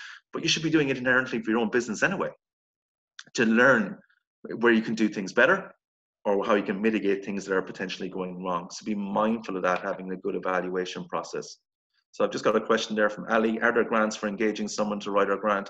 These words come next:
I wish there was, Ali. <laughs> Unfortunately, no one's doing grants ever for that, nor will they ever, basically.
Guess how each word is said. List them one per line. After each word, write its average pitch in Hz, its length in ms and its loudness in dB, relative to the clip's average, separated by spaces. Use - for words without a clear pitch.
I 113 100 2
wish 135 260 -2
there 117 120 4
was, 113 300 4
Ali. 104 300 0
<laughs> - 500 -10
Unfortunately, 123 540 6
no 123 160 4
one's 120 200 0
doing 117 180 2
grants 113 360 2
ever 113 220 2
for 110 160 2
that, 110 220 4
nor 127 200 6
will 127 180 4
they 113 160 8
ever, 113 320 4
basically. 104 580 -2